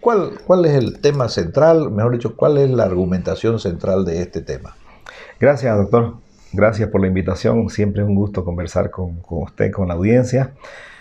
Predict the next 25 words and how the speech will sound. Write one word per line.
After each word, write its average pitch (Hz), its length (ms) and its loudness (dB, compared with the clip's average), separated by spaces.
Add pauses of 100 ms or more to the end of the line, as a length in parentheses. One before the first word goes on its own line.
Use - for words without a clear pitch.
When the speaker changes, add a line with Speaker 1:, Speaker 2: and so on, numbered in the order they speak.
Speaker 2:
Primero 135 340 4
quiero 131 240 4
subrayar 107 600 4 (100)
la 95 220 0
introducción 98 480 -2
que 101 60 -6
usted 101 180 0
hizo. 101 400 0 (220)
Efectivamente, 107 960 0
eh, 87 280 -4
hace 87 300 -4
una 90 240 -4
semana, 92 640 -2 (140)
eh, 90 180 -8
fui 92 220 -6
posesionado 92 600 -4
como 87 140 -6
el 82 60 -10
presidente 82 520 -6
de 69 160 -10
los 71 160 -10 (140)
alumnos 98 400 -2
de 73 80 -6
Harvard 92 320 -2
acá. 95 320 -6